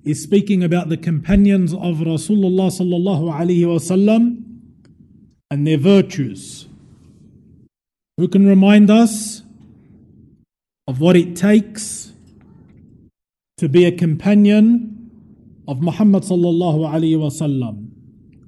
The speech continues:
What are the shurut, the conditions? Not Hani, he answered last time. Mister Al-Abad.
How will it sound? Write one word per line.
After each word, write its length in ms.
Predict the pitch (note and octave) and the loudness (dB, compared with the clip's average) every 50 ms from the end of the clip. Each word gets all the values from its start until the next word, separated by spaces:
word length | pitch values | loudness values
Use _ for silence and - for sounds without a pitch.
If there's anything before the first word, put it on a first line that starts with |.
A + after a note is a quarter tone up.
| - - _ _ _ _ _ - | -20 -20 _ _ _ _ _ -10
What 180 | C3+ C#3 D#3 | -6 -4 -2
are 120 | E3+ F3 E3 | -2 -2 -2
the 100 | D#3 E3+ | -2 -4
shurut, 840 | - - - F#3 F3 F3+ F#3+ G3 F#3 E3 - - - - - - - - - _ _ _ - - - - - _ _ - | -4 -4 -4 -2 0 2 2 2 2 2 0 -4 -12 -18 -20 -20 -20 -20 -20 _ _ _ -20 -20 -20 -20 -20 _ _ -16
the 100 | - C3 | -16 -12
conditions? 1120 | - - D#3+ D#3 D3+ D3+ F#3+ F#3 - - F3+ D3 C3+ B2+ A2+ A2+ A2+ - - - - - - - - - _ _ _ _ _ _ _ _ _ _ _ _ _ _ _ _ _ _ _ | -8 -6 -4 -2 0 0 -2 -2 -2 -2 -2 -2 -2 -4 -6 -8 -12 -14 -16 -18 -20 -20 -20 -20 -20 -20 _ _ _ _ _ _ _ _ _ _ _ _ _ _ _ _ _ _ _
Not 220 | - D3 D#3+ E3+ D#3 | -6 -4 -4 -4 -4
Hani, 600 | C#3+ C3+ D#3+ E3 D#3+ D3+ C3+ B2 G#2+ - - - | -4 -2 -2 -2 -2 -2 -2 -4 -6 -8 -10 -8
he 160 | C#3 C#3+ D3 | -8 -6 -6
answered 400 | C#3+ D3+ D#3 D3+ D3 - D#3 A#2+ | -4 -4 -4 -4 -4 -6 -8 -6
last 380 | C#3+ D3 C#3+ C#3 C3 - - | -6 -4 -4 -4 -6 -8 -10
time. 320 | - C3+ A#2+ A2 G#2 G2 F#2+ - - - _ - - - - - - - - - - - - - | -12 -12 -10 -10 -12 -14 -16 -18 -20 -20 _ -20 -20 -20 -20 -20 -20 -20 -20 -20 -20 -20 -14 -8
Mister 300 | D3 D#3 D#3 - - F#3+ | -6 -6 -6 -4 -4 -4
Al-Abad. 960 | G3 F#3 F#3 F#3+ F#3 D3 F#3 A#3 F#3+ A3 G#3 E3+ C3 A#2+ A#2 - - - | -2 0 0 0 2 4 4 4 6 6 4 4 2 -2 -8 -12 -16 -20